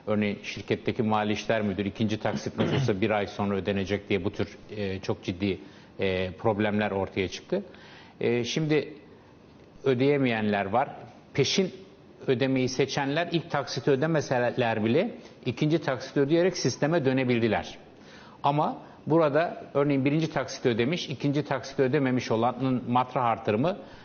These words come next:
e, bozulmuş oldu. E, özellikle yapılandırmada, yani borç yapılandırmasında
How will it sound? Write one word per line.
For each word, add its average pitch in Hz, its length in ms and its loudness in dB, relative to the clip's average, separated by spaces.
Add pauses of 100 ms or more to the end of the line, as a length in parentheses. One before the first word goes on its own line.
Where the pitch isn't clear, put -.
(160)
e, 113 300 0
bozulmuş 127 520 4
oldu. 101 320 2 (540)
E, 110 180 2 (500)
özellikle 143 520 2
yapılandırmada, 131 1200 2
yani 95 180 -2
borç 131 260 2
yapılandırmasında 92 1160 -2